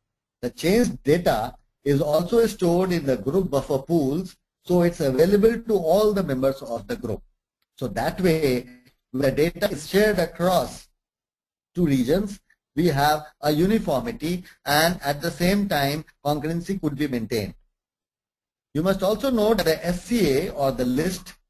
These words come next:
structure is used to store the data such as work queues, directories, and status informations that's organized in the list. The lock structure provides the share and the exclusive locking capability,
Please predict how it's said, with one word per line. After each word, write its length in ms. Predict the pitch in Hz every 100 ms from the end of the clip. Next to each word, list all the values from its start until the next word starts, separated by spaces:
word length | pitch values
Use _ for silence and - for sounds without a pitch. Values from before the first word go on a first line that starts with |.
| -
structure 840 | - 151 156 - 139 127 185 190 - -
is 220 | 151 135
used 320 | 196 240 -
to 100 | 202
store 380 | 180 - 202 247
the 120 | 202
data 540 | 151 120 113 123 175 180 _ _
such 320 | - 156 143
as 200 | 151 120 104
work 340 | 139 175 185
queues, 360 | 185 185 208 208 _ _ -
directories, 840 | 127 156 170 - 170 196 220 196 _ -
and 220 | 135 147
status 400 | 147 156 160 202
informations 680 | 175 147 135 127 123 185 202 - _ _ _ _ -
that's 260 | 156 156
organized 520 | 123 123 131 151 165
in 120 | 139 120
the 100 | 117
list. 400 | 98 - _ - _ _ _ _ _ _ _ _ _ _ _ _ _
The 60 | 110
lock 260 | 123 147
structure 380 | - 165 - 190
provides 440 | 185 131 147 170 -
the 160 | 127
share 460 | - 170 220 240 - _ -
and 240 | 233 254
the 60 | 220
exclusive 580 | - - 156 147 170
locking 300 | 143 135 139
capability, 520 | 127 - 127 139 139